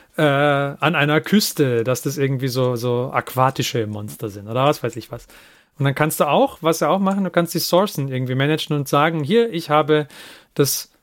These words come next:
Tales of the Valiant Monster Vault und wenn, ich hab aber auch vielleicht irgendwie das Tome of Beasts und ich habe das Tome of Beasts zwei oder den Creature Codex und dann hab ich noch, keine Ahnung, was auch noch, was ich sonst noch alles für Inhalte haben könnte. Alles, was von Kobold Press ist, kann man da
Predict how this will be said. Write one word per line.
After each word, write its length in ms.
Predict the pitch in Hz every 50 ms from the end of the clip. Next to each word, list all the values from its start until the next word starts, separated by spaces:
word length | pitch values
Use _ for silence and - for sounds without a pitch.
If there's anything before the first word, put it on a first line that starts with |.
| _ _ _ _
Tales 240 | - 156 156 156 -
of 60 | 139
the 120 | - 143 139
Valiant 300 | 151 151 147 139 147 156
Monster 400 | 156 190 226 220 - - 202 180
Vault 340 | 196 202 226 240 226 -
und 220 | 143 151 151 151 139
wenn, 200 | 156 156 160 147
ich 140 | 135 - -
hab 180 | 165 170 -
aber 320 | 151 151 143 165 160 160 135
auch 260 | 139 170 196 - -
vielleicht 600 | - - - 190 175 165 165 175 180 170 - -
irgendwie 480 | 151 160 170 165 165 147 151 165 165 170
das 260 | 156 170 175 170 -
Tome 260 | - - 170 196 190 196
of 140 | 185 -
Beasts 520 | - 180 180 190 160 - - - - - -
und 380 | 123 127 131 135 135 135 135
ich 160 | 139 135 - 143
habe 180 | 135 135 139
das 180 | 139 143 135 -
Tome 220 | - 156 147 156
of 160 | 156 151 -
Beasts 460 | - 160 160 143 - - - - - -
zwei 340 | - 139 151 165 175 165 143
oder 160 | 131 127 127
den 220 | 117 127 120 123
Creature 400 | - - 175 196 180 - 156 143
Codex 480 | 131 - 143 131 127 123 120 117 - -
und 100 | 123 107
dann 140 | 110 113 117
hab 140 | 135 131 135
ich 100 | 135 131
noch, 280 | 143 147 143 - - - - - - - - - - _ _ _ _ _ -
keine 240 | - 147 147 151 160
Ahnung, 320 | 170 180 170 160 143 127
was 160 | 131 123 -
auch 100 | 147 135
noch, 240 | 135 139 131 - - -
was 180 | 135 131 123
ich 120 | 135 117 -
sonst 260 | - 156 147 - -
noch 100 | 139 120
alles 260 | - 117 117 120 -
für 120 | - 160 151
Inhalte 400 | 135 127 123 120 120 - 127 113
haben 260 | 135 151 165 170 -
könnte. 380 | - 156 156 151 160 160 160 -
Alles, 240 | 143 165 180 165 160
was 140 | 156 151
von 160 | - - 147 131
Kobold 340 | - 160 160 160 156 139
Press 220 | - - 139 135 -
ist, 180 | 160 160 -
kann 140 | - 160 147
man 100 | 143 143
da 300 | 139 135 131 131 127 -